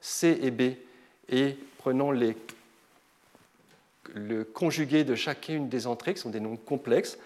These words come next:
alors je dois arriver sur la matrice inverse. C'est la notion de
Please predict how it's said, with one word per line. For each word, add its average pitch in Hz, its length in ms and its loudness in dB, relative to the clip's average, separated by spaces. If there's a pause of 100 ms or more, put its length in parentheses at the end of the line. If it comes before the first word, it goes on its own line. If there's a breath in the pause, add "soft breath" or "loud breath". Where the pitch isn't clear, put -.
(200 loud breath)
alors 165 320 6
je - 80 -4
dois 151 160 4
arriver 143 380 2
sur 139 180 -6
la 123 80 0
matrice 127 440 -6
inverse. 101 480 -8 (240 loud breath)
C'est - 160 -8
la 107 120 -2
notion 107 400 -6
de 120 300 -2